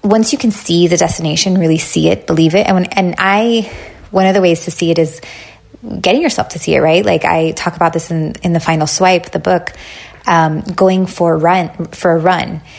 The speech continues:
and visualizing, like, "Okay, I see myself with my partner. I see it. We're in our apartment together. We're doing this. We're cooking together." Like, really seeing that.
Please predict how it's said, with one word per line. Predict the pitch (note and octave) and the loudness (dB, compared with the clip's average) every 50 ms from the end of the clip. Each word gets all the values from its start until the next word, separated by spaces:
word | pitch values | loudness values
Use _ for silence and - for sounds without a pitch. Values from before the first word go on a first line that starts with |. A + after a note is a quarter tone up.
| - - - - | -20 -20 -10 -6
and | - F#3+ F#3 D#3+ D#3+ | -4 -2 -2 -2 -2
visualizing, | E3 F#3+ G3+ G3+ G3+ F#3 F3 E3+ E3+ D#3+ D#3 E3+ D#3+ D#3 - E3+ D#3+ D#3 - F3 - - - _ - - _ - - | 2 2 2 4 4 4 4 4 4 4 2 2 -2 -2 -4 -4 -4 -4 -6 -8 -12 -14 -20 _ -20 -20 _ -8 -4
like, | - E3+ - F3+ | -4 -2 -2 -2
"Okay, | F3 - D4+ D4 | -2 2 2 2
I | - | 2
see | - - F3+ | 2 0 -2
myself | E3 E3 E3 - E3+ - | -2 -2 -2 -4 -6 -6
with | - F3+ | -4 -4
my | F3+ | -2
partner. | F3 - - A3+ G#3+ G3 F3+ F3 | -4 0 0 0 0 2 0 0
I | E3 D#3+ | 0 0
see | - - - E3 E3 | -2 -2 -2 0 0
it. | - - - | 0 0 0
We're | F3+ E3+ E3 D#3+ | 0 2 2 2
in | E3 E3 | 2 0
our | - - D#3+ D#3+ E3+ | 0 0 2 2 0
apartment | E3+ - - A#3+ A#3+ A3 G#3 G3 | 0 0 0 0 0 0 0 -2
together. | G3+ F#3 F3+ F3+ F3 F3 E3+ E3 D#3+ D#3 D#3 | -2 0 0 0 2 2 2 4 4 4 4
We're | D#3 D#3 D#3 D#3 - - - | 4 4 4 4 2 0 0
doing | D#3+ E3+ E3 F3 F3+ G3 | 0 2 2 4 4 4
this. | A#3+ B3 G#3 - - - | 4 4 2 0 -2 -4
We're | E3+ D#3 | -4 -2
cooking | - - C4+ - B3 A3+ | 0 -2 0 2 0 0
together." | G3+ - G3 G3 F3+ E3+ E3 | -2 0 -2 0 2 2 2
Like, | E3 D3+ D3 - - - - - - - - | 2 0 -2 -6 -14 -20 -20 -20 -20 -10 -8
really | F#3+ F#3 G#3+ B3+ B3 C4 A#3+ | -2 0 2 2 2 2 0
seeing | - - - - - F3 F3+ F#3+ G#3 G#3+ A3 | -2 -2 -4 -2 -2 0 0 2 2 2 2
that. | A3+ A#3+ B3 C4 D4 D4 - | 2 2 2 0 0 -4 -10